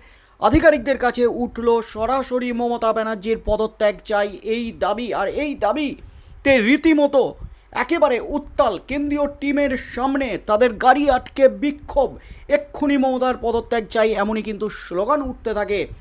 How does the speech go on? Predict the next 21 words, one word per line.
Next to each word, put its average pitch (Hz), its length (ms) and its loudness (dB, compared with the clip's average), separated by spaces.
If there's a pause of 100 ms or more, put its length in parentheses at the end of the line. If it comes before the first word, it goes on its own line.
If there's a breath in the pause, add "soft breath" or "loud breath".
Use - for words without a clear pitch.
(260 soft breath)
লক্ষ্মীর 247 460 0
ভাণ্ডার 240 360 2
চাই 220 320 0
না, 220 260 0 (480 soft breath)
মুখ্যমন্ত্রী 226 540 0
মমতা 202 340 0
ব্যানার্জির 196 400 -4
পদত্যাগ 190 440 -2 (200)
চাই 208 500 2
মহিলারা 190 640 4 (720)
এবং 185 360 4
আক্রান্ত 220 540 0
মানুষরা, 165 600 -2 (760)
এমনই 226 280 4
কিন্তু 190 360 -2 (180)
দাবি 165 300 2
করতে 165 360 -4
থাকেন। 156 280 0
এমনই 147 240 0
কিন্তু 151 260 -2
খবর 214 460 2